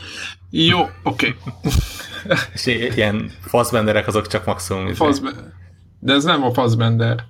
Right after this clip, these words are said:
Speaker 1: hanem a
Speaker 2: Akkor valamelyik másik, nem tudom.
Speaker 1: mert a Fassbender az a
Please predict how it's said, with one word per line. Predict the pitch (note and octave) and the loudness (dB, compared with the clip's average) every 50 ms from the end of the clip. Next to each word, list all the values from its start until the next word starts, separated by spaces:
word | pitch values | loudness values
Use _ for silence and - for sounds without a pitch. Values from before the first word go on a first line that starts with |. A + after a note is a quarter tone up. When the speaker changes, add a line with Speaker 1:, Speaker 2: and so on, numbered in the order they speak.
| - - | -12 -10
Speaker 1:
hanem | - A2+ A#2 A2+ A#2 | -6 -2 -2 0 2
a | A2+ A2+ A#2 | 2 2 2
Speaker 2:
Akkor | A#2 A#2 - - - A#2+ A2 G2 | 0 0 -2 -4 -2 -2 0 2
valamelyik | G2 F#2+ F2+ F2 F2 F2 - | 2 2 2 2 0 0 -2
másik, | - F#2 F2 - - F#2 F2+ - | -4 -6 -6 -6 -8 -10 -8 -8
nem | F#2+ F#2 F#2 | -8 -8 -8
tudom. | - - - G2 F#2 F#2 | -8 -10 -10 -10 -6 -4
Speaker 1:
mert | B2 A#2 B2 | -4 -2 -2
a | A#2+ A#2+ | -4 -2
Fassbender | - C#3+ C#3+ C3 C#3 C#3+ C#3 C3+ C3+ C3+ C3 | 0 0 0 0 0 0 0 0 0 0 2
az | C#3 C#3 C3 A#2+ C#3+ | 2 0 0 0 0
a | C#3 C3 B2+ B2+ B2+ | 2 2 2 0 0